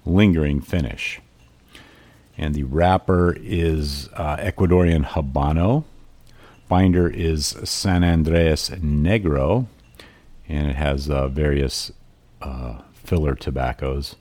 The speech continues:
It is a medium profile, and the vitolas are Gran Imperiales, seven by fifty-four, Elegante and Cedros, seven by fifty,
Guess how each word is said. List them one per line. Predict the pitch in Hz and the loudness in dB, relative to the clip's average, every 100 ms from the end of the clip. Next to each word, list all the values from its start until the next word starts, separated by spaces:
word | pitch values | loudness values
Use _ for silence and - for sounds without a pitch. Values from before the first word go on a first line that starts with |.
| - - - - | -20 -20 -20 -10
It | 80 | -6
is | 71 | -4
a | 73 69 71 - | -2 -2 -4 -6
medium | 73 73 85 82 78 73 | -4 0 2 2 2 0
profile, | - 87 80 - 82 82 78 76 - - - - - - - - | 0 0 0 0 2 2 2 0 -4 -12 -14 -14 -16 -18 -12 0
and | 127 | 2
the | 98 | 2
vitolas | 90 - 120 95 78 73 | 0 2 2 4 2 0
are | - 82 80 80 71 - - - - - - 82 | -2 0 2 0 -2 -8 -20 -20 -20 -20 -14 -4
Gran | 82 98 120 123 131 | 2 4 6 6 6
Imperiales, | 101 92 - 117 98 90 87 78 85 110 - - - - _ - - - - - | 6 4 4 4 6 6 6 6 2 0 -4 -6 -10 -20 _ -20 -20 -20 -20 -12
seven | - - 95 90 80 | -6 2 4 4 4
by | 78 | 2
fifty-four, | - 85 73 - 98 90 92 135 139 _ _ _ - - - - - _ - - | 2 -2 -2 -2 2 4 4 2 -2 _ _ _ -20 -20 -20 -20 -20 _ -10 2
Elegante | 113 101 87 104 135 - 135 127 127 | 4 4 4 4 4 4 4 4 4
and | 95 90 | 4 4
Cedros, | 85 - 117 113 87 73 95 - - - - - - | 4 2 4 4 2 2 0 -4 -10 -14 -20 -20 -10
seven | - 107 95 85 | 0 4 4 4
by | 76 | 2
fifty, | 69 - 139 - 71 90 | -2 0 0 0 -4 -4